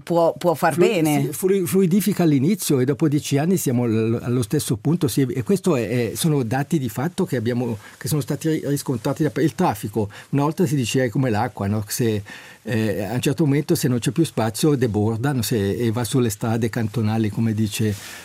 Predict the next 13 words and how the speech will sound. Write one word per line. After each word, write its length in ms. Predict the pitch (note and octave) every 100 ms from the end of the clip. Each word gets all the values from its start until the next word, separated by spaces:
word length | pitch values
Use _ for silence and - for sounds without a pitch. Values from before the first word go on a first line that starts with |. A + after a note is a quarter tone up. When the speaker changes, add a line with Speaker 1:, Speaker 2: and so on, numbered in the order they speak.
| -
Speaker 2:
eh, 340 | - A#2 G#2 -
ehm, 480 | A2+ G2+ F#2+ F#2 F#2 - - -
eh, 480 | - A#2 G2 F#2 B2
Marco 340 | A#2+ B2+ -
Romano, 320 | C3+ C3+ A#2 A2+
ma 80 |
il, 140 | A#2+ B2
oh, 120 | C3
non 220 | C3+ C#3
è 60 | F3+
solo 240 | G3 D#3
quello. 420 | A#2 A2 G#2 G2+ A#2
Se 300 | - E3+